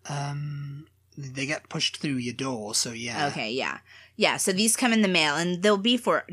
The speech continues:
Speaker 2: definitely all the big stores, and then sometimes even, like, some smaller stores in your area. Um, and it, it'll have all the sales that are gonna be happening on Black Friday. Black Friday is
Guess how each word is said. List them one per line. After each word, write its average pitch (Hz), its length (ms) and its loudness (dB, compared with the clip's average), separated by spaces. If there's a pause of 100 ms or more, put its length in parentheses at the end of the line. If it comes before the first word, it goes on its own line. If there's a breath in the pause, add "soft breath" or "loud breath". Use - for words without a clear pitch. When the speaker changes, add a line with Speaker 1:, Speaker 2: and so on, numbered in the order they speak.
Speaker 2:
definitely 240 540 2
all 196 200 4
the 190 100 0
big 180 260 0
stores, 151 500 0
and 190 140 0
then 190 160 0
sometimes 226 580 2
even, 196 320 0
like, 170 260 0
some 185 600 -2
smaller 185 680 2
stores 208 520 0
in 196 100 -4
your 190 220 -2
area. 190 680 0 (480 loud breath)
Um, 165 520 -2 (400)
and 185 160 0
it, 170 220 -4
it'll 170 180 -10
have 147 180 -6
all 139 220 -4
the 147 260 -6
sales 143 540 -2
that 135 120 -4
are 131 60 -4
gonna 135 240 -6
be 139 120 -4
happening 143 480 -4
on 151 200 -2
Black 147 300 0
Friday. 135 400 -2 (400 loud breath)
Black 214 320 6
Friday 165 640 2
is 165 320 -6